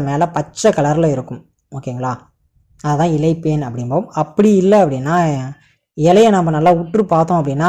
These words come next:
மஞ்சள் கலரில் இருக்கும். ஆ, மஞ்சள் கோல்டன் கலரில் வந்து பார்த்தீங்கன்னா இலைகளில் இருக்கும், சின்ன சின்னதா, ரொம்ப மைன்யூட்டாக பார்த்தா தான் தெரியும். ஓகேங்களா? அதை வந்து இலைப்பேன் அப்படிம்பாங்க. அதுக்கு வந்து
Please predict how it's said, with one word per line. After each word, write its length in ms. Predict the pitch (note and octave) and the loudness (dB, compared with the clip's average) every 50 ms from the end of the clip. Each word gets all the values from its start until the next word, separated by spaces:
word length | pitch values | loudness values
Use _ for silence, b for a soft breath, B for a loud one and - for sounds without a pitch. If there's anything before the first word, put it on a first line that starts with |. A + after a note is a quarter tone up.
| F#3 E3 | 0 0
மஞ்சள் 440 | C#3+ C#3+ E3 G3 G#3 G#3+ A3 G3+ - | 0 0 0 2 2 4 4 4 2
கலரில் 300 | D#3 D3 D3+ D#3 F3 F3 | 2 0 0 0 0 0
இருக்கும். 340 | D3+ C3+ C3+ - C3+ A2+ - _ _ | 0 0 -4 -6 -12 -14 -16 _ _
ஆ, 80 | - D3 C#3 C#3 | -8 -6 -6 -4
மஞ்சள் 460 | C3+ C#3 D3+ D#3+ E3 D#3+ D#3 D#3 D#3+ D#3 B2+ | -4 -2 0 0 0 2 2 2 0 0 0
கோல்டன் 360 | C#3 D#3+ E3+ E3 E3 D#3 D3 | 2 2 2 2 2 0 -2
கலரில் 300 | - C#3+ D3 D3 D#3+ D#3 | -2 -2 -2 0 -2 -2
வந்து 140 | C#3+ C#3 C#3 | -2 -4 -6
பார்த்தீங்கன்னா 280 | C#3 C3 C3+ D3 D3+ D3 | -6 -6 -6 -4 -4 -4
இலைகளில் 480 | C3+ C#3 C#3 C#3 C#3+ C#3 B2+ B2 B2 | -4 -2 -2 -2 -4 -4 -4 -6 -6
இருக்கும், 260 | B2 C3 B2 B2 A#2+ B2 | -8 -10 -10 -12 -12 -10
சின்ன 220 | - D3 C#3+ D3 | -8 -6 -6 -6
சின்னதா, 320 | C#3+ - C#3 C3 B2 C3 B2 - _ - | -6 -8 -8 -6 -6 -6 -8 -8 _ -10
ரொம்ப 360 | - C#3+ D3+ F3 G3 G#3 G#3 A3+ A3 G#3 F#3+ F3 D#3+ D3 C3+ B2 A#2+ A#2 C#3 _ - | -6 -4 -2 0 0 4 4 6 6 8 6 6 4 2 2 0 -2 -4 -8 _ -10
மைன்யூட்டாக 560 | D#3+ D3+ E3 F3+ F#3+ F3+ F3 F#3 E3+ F#3 F3+ | -6 -2 0 0 2 2 0 0 2 2 0
பார்த்தா 240 | E3+ D#3+ C#3 - C#3 | 0 0 -2 -2 -2
தான் 180 | C#3 D3 C#3+ C3+ | -4 -4 -4 -4
தெரியும். 300 | B2+ A#2+ A#2+ A#2+ A#2 - _ _ b b b b b b _ | -6 -6 -6 -8 -10 -14 _ _ b b b b b b _
ஓகேங்களா? 400 | _ _ - D3 C#3 C#3+ D3 C#3 - | _ _ -10 -8 -6 -4 -6 -6 -4
அதை 220 | - D#3 D#3 D3+ D3+ | -4 -2 0 0 0
வந்து 220 | C#3 C3+ C#3 D3+ F3 E3 | -2 -2 -2 0 0 0
இலைப்பேன் 680 | D#3 D3 C#3+ D3 E3 E3+ E3 - - - D#3+ D#3 D#3 D3 G#2 | 0 0 2 2 0 0 -2 -6 -8 -4 -2 -2 -2 -2 -4
அப்படிம்பாங்க. 520 | E2+ A#2+ B2 B2 A#2+ A2+ A2 G#2+ A#2 A#2+ D3 F#3+ - - b b b b b b b | -8 -10 -10 -10 -10 -10 -12 -12 -8 -6 -6 -6 -8 -10 b b b b b b b
அதுக்கு 220 | - D3 F#3+ F#3 F3+ | -2 -2 0 0 0
வந்து 180 | E3+ F3 F3+ | 0 2 2